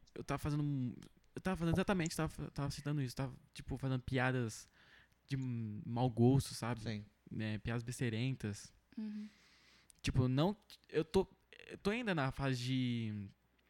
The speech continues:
Speaker 1: de melhorar, melhorar. Quanto
Speaker 2: Sim.
Speaker 1: mais melhorando. E é isso, acho que, que eu mais, que eu mais me interessei.
Speaker 2: Interessante nesse texto também,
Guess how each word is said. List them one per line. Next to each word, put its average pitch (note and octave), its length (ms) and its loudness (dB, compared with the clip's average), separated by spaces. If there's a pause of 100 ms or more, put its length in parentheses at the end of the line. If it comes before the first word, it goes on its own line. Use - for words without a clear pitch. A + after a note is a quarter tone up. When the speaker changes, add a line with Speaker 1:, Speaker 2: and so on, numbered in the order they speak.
(180)
Speaker 1:
de C#3+ 100 4
melhorar, B2+ 340 6
melhorar. A2 320 0 (140)
Quanto B2 200 -6
Speaker 2:
Sim. C3+ 40 -2
Speaker 1:
mais C3+ 180 -4
melhorando. D3+ 480 -4 (680)
E - 340 -6 (100)
é - 60 -6
isso, F#3+ 240 -2
acho C#3+ 160 -2
que, D3 100 -10 (280)
que - 80 -10
eu C#3+ 60 -2
mais, C#3+ 480 0 (160)
que - 100 -10
eu C3 40 2
mais C3 200 4
me C#3+ 80 0
interessei. C3+ 560 4 (1500)
Speaker 2:
Interessante D#3 540 0
nesse D3+ 220 -4
texto G#2+ 340 -8
também, A2+ 340 -10